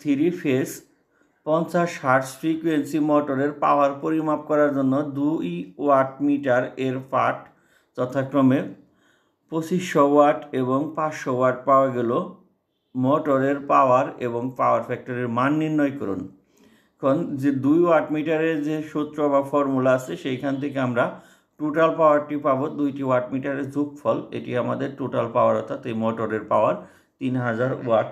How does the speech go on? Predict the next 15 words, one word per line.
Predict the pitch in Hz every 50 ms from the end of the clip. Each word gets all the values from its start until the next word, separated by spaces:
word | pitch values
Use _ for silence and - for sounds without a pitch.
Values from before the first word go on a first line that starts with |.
| - -
এটি | 113 - - 107
অ্যান্সার | 104 104 104 - - 101
একটি। | 107 - - - - -
আরেকটি | 135 123 120 127 127 - - 131
হলো | 131 131 131 123 143 170 175 - - - _ _ _ _ _ _ _ _
যে | 127 123 131
আমরা | 131 131 139 147 147 147 -
theta | - - 185 190 185 170 160 160
সমান | - - 175 165 156 151 151 143
দুই | - 156 156
ওয়াট | 160 156 147 147 147 147
মিটারের | 147 147 139 156 151 147 151 147 143
ক্ষেত্রে | 135 156 147 147 - 147 143 131
জানি | 135 127 123 120 127 156
যে | 156 139 139